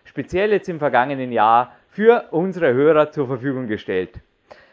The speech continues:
Sein Vorname, weil, wenn ihr auf seiner Homepage recherchiert, werdet ihr eventuell auch den Geschäftspartner finden, beginnt mit P wie Paula, nur Paula heißt er nicht, wäre ein komischer Name für einen deutschen Mann.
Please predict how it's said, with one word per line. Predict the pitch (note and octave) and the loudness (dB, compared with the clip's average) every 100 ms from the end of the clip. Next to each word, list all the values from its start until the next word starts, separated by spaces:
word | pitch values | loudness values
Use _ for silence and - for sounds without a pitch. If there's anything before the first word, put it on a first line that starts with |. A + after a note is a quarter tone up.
| _ _ | _ _
Sein | D3+ D#3+ | -2 0
Vorname, | D3+ G#3 G#3+ E3 C3+ G#2 F2 F2 | 0 2 4 4 4 -2 -6 0
weil, | C#3+ C3+ A2 F2+ G2+ | 2 2 0 -4 -4
wenn | C3 | -2
ihr | D#3 C3 | 0 -2
auf | |
seiner | - C#3+ B2 | -2 -2 -2
Homepage | C3+ D3+ D3+ | -2 -2 -2
recherchiert, | C#3+ D3+ C3 A2 B2 D#3 A#2+ | -2 -6 -10 -10 -8 -8 -2
werdet | B2+ C#3+ - | 0 0 -4
ihr | D3+ | -6
eventuell | C#3+ B2 B2+ | -6 -4 -2
auch | A2+ | 0
den | G#2+ G2+ | -2 -6
Geschäftspartner | G2 B2 D#3+ - C#3+ D#3 C#3+ | -6 -6 -8 -2 0 0 -2
finden, | - C#3+ D3+ C#3+ C#3+ C#3 C#3+ C3+ _ _ _ | -8 -10 -10 -12 -8 -6 -8 -14 _ _ _
beginnt | D3 C#3 E3+ D#3+ | -6 -4 -6 -4
mit | C#3+ C#3 | -6 -4
P | D3 D3+ F3+ G#3 D#3 | -2 2 4 2 0
wie | C#3+ E3 | -6 -6
Paula, | - A2 A#2 E3+ F#3 C3 | -4 0 2 4 2 0
nur | B2 B2 | -6 -2
Paula | A2+ B2 D#3+ C#3 | 0 2 2 2
heißt | C3+ B2+ | 0 -2
er | A2 | -6
nicht, | B2+ G3 C3 | -4 -6 -4
wäre | B2 | -4
ein | A2 | -2
komischer | G#2+ C#3+ D3+ | -4 -4 -6
Name | B2+ B2 D3 | -4 -4 -4
für | C3 | -4
einen | B2+ C3 | -4 -2
deutschen | A#2+ B2 - C3 | -2 -2 -4 -6
Mann. | A2+ C3 | -4 -4